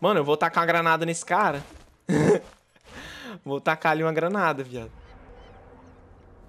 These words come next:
Ó lá. Uma granada, vagabundo!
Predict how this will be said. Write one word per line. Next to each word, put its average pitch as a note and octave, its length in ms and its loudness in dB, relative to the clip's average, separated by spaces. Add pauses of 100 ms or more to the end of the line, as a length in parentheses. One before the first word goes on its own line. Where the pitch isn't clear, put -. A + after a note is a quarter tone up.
(1700)
Ó - 80 -6
lá. C3+ 280 0 (1200)
Uma G#4 120 -2
granada, C5 640 6
vagabundo! D5 960 8